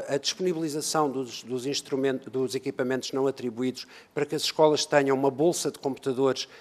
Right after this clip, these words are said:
para quando há avarias, a criação de um sistema inscrito em Orçamento de Estado no valor de dezassete milhões que permite agilizar as reparações e substituições quando os equipamentos fi-, as, as,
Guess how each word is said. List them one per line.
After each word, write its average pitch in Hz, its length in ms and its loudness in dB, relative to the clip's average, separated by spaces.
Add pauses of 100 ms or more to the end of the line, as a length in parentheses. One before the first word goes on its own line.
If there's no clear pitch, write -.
(140)
para 147 140 -2
quando 135 360 2
há 123 100 10
avarias, 107 600 -2 (320)
a 151 120 -2
criação 170 500 4
de 165 60 0
um 160 80 0
sistema 160 420 0
inscrito 131 380 -2
em - 20 6
Orçamento 131 360 2
de - 80 -6
Estado 135 280 2
no 120 60 -4
valor 120 240 -4
de - 80 -12
dezassete 123 360 -4
milhões 120 380 -2 (300)
que - 80 -16
permite 151 360 -2
agilizar 147 640 2
as 139 140 0
reparações 135 720 0
e 117 80 -8
substituições 127 1000 -4 (260)
quando 147 300 4
os 120 240 -2
equipamentos 127 560 -2
fi-, 104 580 -8 (240)
as, - 180 -8 (140)
as, - 220 -6